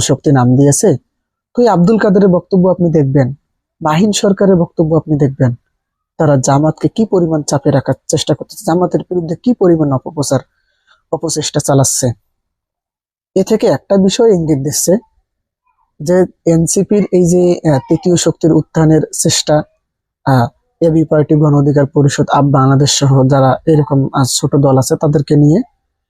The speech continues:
এই, আহ, বিএনপির সঙ্গে আসন সমঝোতা, বিএনপির সঙ্গে জোটে যাওয়ার একটা রাস্তা তৈরি, জোটে না গেলেও আসন সমঝোতার একটা রাস্তা তৈরি, এটা এই ইঙ্গিত দিচ্ছে যে ক্ষমতায় বিএ-, আহ, এনসিপি যদি নাও যায়, এনসিপি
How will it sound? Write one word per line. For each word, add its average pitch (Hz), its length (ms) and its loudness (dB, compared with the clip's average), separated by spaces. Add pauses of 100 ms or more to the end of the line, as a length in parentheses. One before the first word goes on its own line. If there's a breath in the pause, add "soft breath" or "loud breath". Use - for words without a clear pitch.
(500)
এই, 208 180 2 (380)
আহ, 147 160 2
বিএনপির 208 440 2
সঙ্গে 202 180 2 (140)
আসন 170 200 0 (120)
সমঝোতা, 156 500 2 (600)
বিএনপির 160 460 -2
সঙ্গে 151 260 2
জোটে 156 280 0
যাওয়ার 151 220 4
একটা - 180 -4 (400)
রাস্তা 147 240 -2 (120)
তৈরি, 147 280 4 (560)
জোটে 170 300 0
না 156 140 2
গেলেও 151 160 2 (100)
আসন 165 200 0 (120)
সমঝোতার 156 480 2
একটা - 200 -4
রাস্তা - 200 -4 (120)
তৈরি, 139 240 2 (640)
এটা 196 200 0 (220)
এই 208 80 2 (100)
ইঙ্গিত 208 320 2
দিচ্ছে 190 320 0 (520)
যে 160 240 0 (600)
ক্ষমতায় 190 460 -2 (100)
বিএ-, 170 380 0
আহ, 156 80 0 (140)
এনসিপি 160 500 -4
যদি 165 140 -4 (100)
নাও 135 200 2
যায়, 127 180 -2
এনসিপি 165 320 -2